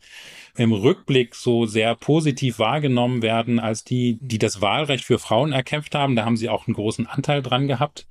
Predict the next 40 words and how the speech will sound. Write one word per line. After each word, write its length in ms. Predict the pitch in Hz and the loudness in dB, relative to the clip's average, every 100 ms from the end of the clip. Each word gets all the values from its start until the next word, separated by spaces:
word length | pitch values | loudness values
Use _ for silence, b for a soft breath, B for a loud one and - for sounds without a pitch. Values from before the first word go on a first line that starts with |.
| B B B | B B B
Aber 260 | - 113 101 | -4 -2 0
damals 720 | 107 120 143 135 127 - 120 | 0 0 2 0 -2 -4 0
waren 160 | 127 | 2
die 120 | 135 131 | 2 2
ungefähr 380 | 143 131 135 | 2 2 2
so 140 | 123 127 | 2 0
Paria 520 | - 131 139 123 113 | 2 0 4 4 4
wie 140 | 110 | 4
heute 440 | 110 117 120 113 104 | 2 0 2 2 2
die 160 | - | -2
letzte 340 | 107 110 - 110 | -2 -2 0 0
Generation 560 | 107 101 104 - 165 | 0 0 -2 0 2
oder 160 | 151 110 | 2 0
noch 100 | 110 | -2
viel 160 | - 104 | 0 0
mehr, 320 | 101 123 113 | 2 0 0
weil 200 | 107 104 | -2 -2
die 200 | 107 117 | -8 -4
tatsächlich 560 | 127 - 123 147 123 | -4 -2 -4 -2 0
auch 280 | 120 120 - B B B B - | 0 0 -4 B B B B 0
gewalttätig 640 | 117 127 208 151 117 95 | 2 2 2 2 2 2
waren. 200 | 98 98 | 0 2
Die 120 | 101 | 2
haben 460 | 104 120 131 123 123 | 2 2 0 -2 -2
Brandanschläge 920 | 107 117 185 - 120 113 - 113 107 | 0 0 -2 -2 0 0 0 0 0
gemacht 640 | 95 98 92 117 - - - | -2 -2 -2 -4 -12 -20 -2
und 160 | 120 123 | 0 0
die 100 | 120 | 0
haben 200 | 127 127 | -2 0
eben 180 | 123 | 0
auch 240 | 120 120 123 | 2 0 0
in 200 | - 117 | 0 2
einem 260 | 113 123 | 2 2
Museum 640 | 127 127 110 123 135 131 131 | 4 2 4 4 4 4 2
ein 380 | 117 120 123 120 | 0 2 0 2
Kunstwerk 480 | 165 170 135 120 - | 0 0 0 -2 0
zerschlitzt 560 | 127 - 165 - - | -2 0 -2 -4 -2
mit 120 | 120 | 0
einem 120 | 113 107 | 0 0
Hackebeilchen. 800 | 127 110 92 90 87 120 151 | 0 0 0 0 -2 -2 -2